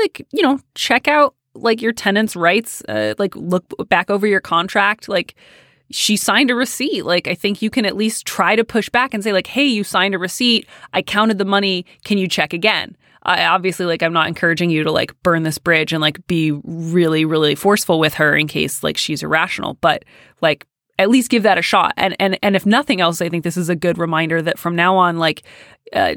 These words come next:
tell her that you, like, need requests for additional money in writing and that you wanna check your contract before you agree to them. Um, get a new,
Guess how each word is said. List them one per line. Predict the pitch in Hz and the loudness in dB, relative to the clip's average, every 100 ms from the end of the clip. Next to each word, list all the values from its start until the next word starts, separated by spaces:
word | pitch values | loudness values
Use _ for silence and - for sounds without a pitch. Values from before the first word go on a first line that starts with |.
| - | -2
tell | - 226 | 0 2
her | 233 | 2
that | 226 196 | 2 0
you, | 185 190 185 180 | 0 0 0 0
like, | - 170 175 | 0 -2 0
need | 175 180 180 | -2 0 2
requests | 190 - 170 170 - | 0 2 0 0 -6
for | - | -2
additional | 180 170 - 170 | 0 0 -2 -2
money | 170 165 | 0 -2
in | 156 | -4
writing | 151 151 170 226 269 285 - | 0 0 2 0 -2 -4 -6
and | 170 | -6
that | 165 160 | -4 -4
you | 160 | -2
wanna | 156 160 | -4 -4
check | 165 151 | -6 -8
your | - | -10
contract | - 160 185 226 254 - | -2 -2 0 0 -2 -6
before | 185 180 | -6 -2
you | 156 151 | 0 -2
agree | - 160 | -2 -4
to | 180 | -2
them. | 190 226 240 247 - - - | 0 0 -2 -8 -18 -20 -10
Um, | - 156 147 - _ | 0 0 0 -8 _
get | 185 175 | -2 0
a | |
new, | 208 196 202 | 2 2 0